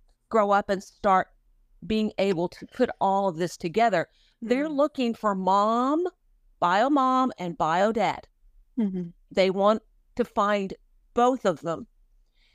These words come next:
Speaker 1: And I think we have made a mistake of just believing that a bio father is, he's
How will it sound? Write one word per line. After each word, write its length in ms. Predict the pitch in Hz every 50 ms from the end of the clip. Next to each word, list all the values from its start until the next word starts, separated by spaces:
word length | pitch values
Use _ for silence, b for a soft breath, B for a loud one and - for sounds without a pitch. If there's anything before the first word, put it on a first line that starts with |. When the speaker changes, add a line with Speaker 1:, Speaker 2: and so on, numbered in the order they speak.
| _ _ _
Speaker 1:
And 480 | - 226 214 208 208 208 202 202 202 - _ _ -
I 140 | 196 208
think 320 | 202 - - 247 247 254 247 -
we 180 | 185 214 214
have 180 | 220 208 180 190
made 540 | 196 196 202 202 202 202 202 196 196 - - _ _ _ _ _ _ _ _ _ -
a 120 | 185 185
mistake 800 | 180 175 170 - - - - - 269 262 247 180 143 - _ - _ _ _ _ _ _ _ _ _ _ _ _ -
of 200 | 190 190 170 156
just 460 | 147 - 220 202 214 - - - - _ -
believing 840 | 170 208 196 185 214 214 240 269 285 262 180 170 160 156 151 151 147 - -
that 400 | - 190 175 170 170 165 170 - -
a 60 | 180
bio 440 | 165 190 175 175 185 190 196 196 214
father 680 | - - 175 170 165 165 165 170 165 165 160 160 - _ _ _ - _ _ _ _
is, 680 | - 185 185 180 180 180 180 175 180 170 - - - - _ _ _ _ _ _ _ _ _
he's 640 | - - 214 190 185 175 170 170 175 160 - -